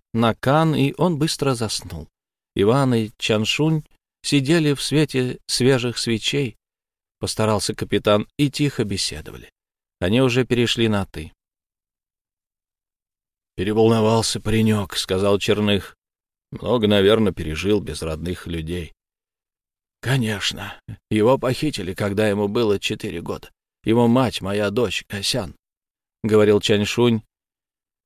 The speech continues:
"Её японцы чуть не убили, а отца посадили в лагерь. Отец знаешь кто? Ты не поверишь". "Кто?" "Русский художник. Фёдор Саяпин". "Да ну!" —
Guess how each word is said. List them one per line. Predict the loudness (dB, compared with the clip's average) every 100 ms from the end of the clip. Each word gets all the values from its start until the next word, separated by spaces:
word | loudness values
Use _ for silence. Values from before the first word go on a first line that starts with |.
| -6
"Её | -2 2 4
японцы | 4 4 0 2 -2
чуть | -4 -8 -4
не | -2
убили, | 0 2 2 2
а | -2 -2 -4
отца | -4 -2 0 0
посадили | -2 -4 -4 -2 -4
в | -2
лагерь. | -2 -4 -8 -18 -6
Отец | -4 -4 -4 -2
знаешь | -2 -2 -4
кто? | -8 -12 _ _ _ _ _ _ -2
Ты | 0
не | 2
поверишь". | 0 -2 0 -2 -4 -8 -16 _ _ _ _ _ _ _
"Кто?" | -14 -8 -8 -10 _ _ _ _ _ _ _ _ -2
"Русский | 0 0 -4
художник. | -2 0 0 -2 -6 -12 -20 -20 _ _ _
Фёдор | 4 4 2 -6 -16 _ -8
Саяпин". | 0 4 4 2 -4 -14 -16 _ _ _ _ _ _ _ _ _ -8
"Да | 0 4
ну!" — | 6 4